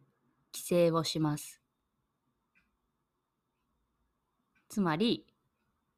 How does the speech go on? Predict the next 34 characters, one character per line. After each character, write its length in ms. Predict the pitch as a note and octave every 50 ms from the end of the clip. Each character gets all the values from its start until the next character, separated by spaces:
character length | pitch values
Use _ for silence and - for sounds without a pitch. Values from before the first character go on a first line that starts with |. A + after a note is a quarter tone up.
| _ - -
ふ 60 | F3
る 100 | G3+ A3+
さ 200 | G#3+ G3 D#3 -
と。 240 | - - - - _ _ _ _ _ _ _ _ _ _ _ _ _ _ _ _ _ _ _ _ _ _ _ _ _ _ _ _ _ _ _ _ -
ま 60 | F3+
あ、 20 |
自 160 | D#3 E3 E3
分 320 | D#3+ E3+ F3+ F3 E3+ E3+ F#3+
の 240 | B3 C#4+ A#3 - - _ _ _ _ _ _ _ _ _ _ _ _ _ _ _
親 280 | F3+ F3 F#3+ F#3+ F#3+ F3+
が 240 | F3 D#3 D#3+ - - - _ _ _ _ _ _ _
住 240 | - - G3 F#3+
ん 160 | F#3 F3+ E3+ D#3
で 120 | D3+ D#3
い 140 | D#3 D3+ D3
る 140 | D3+ D3+ D3
と 140 | - D#3+
こ 180 | - - F#3+ G3
ろ、 240 | F#3+ F#3 F3+ - - - _ _ _ _ _ _ _ _ _ _ _ _ _ _ _ _ _ _ _ _ _ _ _ _ -
自 80 | G3+
分 300 | F#3 F#3+ F#3+ F#3 F3+ F3
が 260 | F3 F3 E3+ - - - - _ _ _ _ _ _ _ _ _ _ _ _
生 80 | - G3
ま 160 | G#3 A#3 B3
れ 100 | A#3+ A#3
た 180 | A3+ - G#3 G#3
と 140 | G#3 G3+
こ 160 | G3+ - G3+ F#3+
ろ 120 | F3+ F#3
に 280 | G3+ B3 C#4 A#3+ - - - _ _ _ _ _ _ _ _
帰 400 | - - - F#3+ F#3 F3+ F3 E3+
り 140 | E3 E3+ E3
ま 180 | D#3+ D3+ D3 C#3+
す。 240 | - - - -